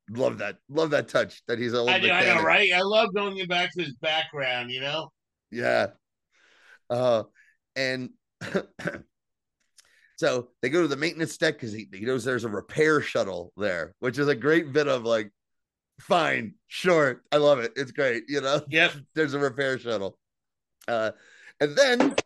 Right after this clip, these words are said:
Speaker 1: Picard, uh, <laughs> gets on, gets on comms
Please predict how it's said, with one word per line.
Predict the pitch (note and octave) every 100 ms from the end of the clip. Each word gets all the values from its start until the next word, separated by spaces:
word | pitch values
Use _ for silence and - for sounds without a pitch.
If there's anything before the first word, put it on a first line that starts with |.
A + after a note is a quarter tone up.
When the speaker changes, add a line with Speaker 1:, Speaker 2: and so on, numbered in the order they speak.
| _ _ -
Speaker 1:
Picard, | A3 - B3+ F#3+ D3+ D3 - _ _ _ _ _ _ _ _ _ _ _ _ _ _ _ -
uh, | A2+ D3
<laughs> | G#2+ G#2+ _ _ _ _ _ _ _ _ _ _ - -
gets | A3 A3
on, | A3+ G3+ F3+ - -
gets | A3+
on | A3 G3+
comms | - G#3 G3+ D3 B2+ G#2